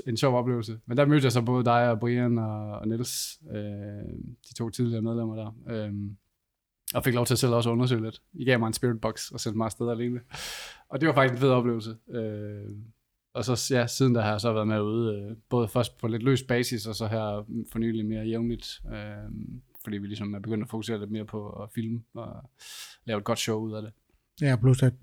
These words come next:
Speaker 2: du er hjemme i Danmark lige
Speaker 1: Det er
Speaker 2: et
Speaker 1: så
Speaker 2: stykke
Speaker 1: også
Speaker 2: tid
Speaker 1: noget med
Speaker 2: nu.
Speaker 1: det at
Speaker 2: Ja,
Speaker 1: gøre,
Speaker 2: det er
Speaker 1: ja.
Speaker 2: præcis, ja.
Speaker 1: Øh, nu har der været corona, til, der er sikkert nogen, der har lagt mærke til, at, øh, <laughs> der har været sådan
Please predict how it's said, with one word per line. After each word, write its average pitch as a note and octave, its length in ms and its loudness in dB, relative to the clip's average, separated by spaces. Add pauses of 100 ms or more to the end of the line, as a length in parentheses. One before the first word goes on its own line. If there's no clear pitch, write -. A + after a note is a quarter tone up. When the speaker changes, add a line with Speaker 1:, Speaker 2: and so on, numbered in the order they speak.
(120)
Speaker 2:
du C3+ 120 6
er C3 60 6
hjemme C3 220 8
i - 20 8
Danmark C3 360 6
lige B2+ 300 6 (300)
Speaker 1:
Det E3+ 60 6
er E3 40 8
Speaker 2:
et D3 40 6
Speaker 1:
så D3 60 8
Speaker 2:
stykke C3+ 60 8
Speaker 1:
også C3+ 140 6
Speaker 2:
tid - 20 10
Speaker 1:
noget D3+ 120 10
med D3 100 8
Speaker 2:
nu. A#2+ 60 6
Speaker 1:
det A#2 60 6
at - 80 6
Speaker 2:
Ja, D3 40 8
Speaker 1:
gøre, D3 40 8
Speaker 2:
det D3 80 8
er C#3+ 40 8
Speaker 1:
ja. C#3 80 8
Speaker 2:
præcis, C#3+ 160 6
ja. A2+ 520 4
Speaker 1:
Øh, A#2 60 -2
nu C3 60 4
har B2+ 80 6
der A#2+ 80 6
været G#2+ 180 2
corona, A#2 720 0
til, A#2+ 160 -6
der G#2 120 -6
er - 40 -10
sikkert G#2+ 200 -4
nogen, A2 160 0
der G#2 60 4
har G#2+ 60 4
lagt G#2+ 160 2
mærke A#2+ 180 -2
til, B2+ 100 -4
at, A#2 60 -2
øh, A#2 400 -4
<laughs> - 400 -6
der B2+ 60 -2
har A#2+ 60 2
været C#3+ 160 2
sådan D3+ 160 0